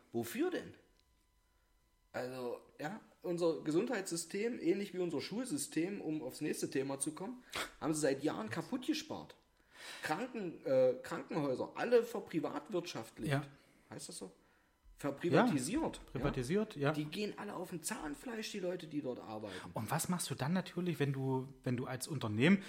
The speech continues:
Speaker 2: ich meine, ich kann die Unternehmen an und für sich, ich möchte das nicht schönreden, ich kann die ja verstehen. Wenn ihr irgendwo ein Objekt kaufe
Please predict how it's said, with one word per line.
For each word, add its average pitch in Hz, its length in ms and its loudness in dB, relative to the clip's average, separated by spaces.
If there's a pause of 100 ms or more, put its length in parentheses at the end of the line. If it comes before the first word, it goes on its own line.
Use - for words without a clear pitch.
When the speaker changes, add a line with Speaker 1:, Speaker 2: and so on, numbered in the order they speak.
(140)
Speaker 2:
ich 110 100 2
meine, 170 220 8
ich - 100 -2
kann 180 160 8
die 185 80 2
Unternehmen 151 580 4
an 156 200 4
und 127 80 2
für 190 260 4
sich, 143 160 0
ich - 60 -6
möchte 135 160 -2
das - 140 -6
nicht 120 100 -6
schönreden, 165 360 0
ich 113 100 -4
kann 131 140 4
die 143 60 4
ja 151 60 4
verstehen. 127 480 2 (1200)
Wenn 139 140 0
ihr 202 180 2
irgendwo 180 460 4 (720)
ein 165 120 0
Objekt 151 400 0
kaufe 123 380 4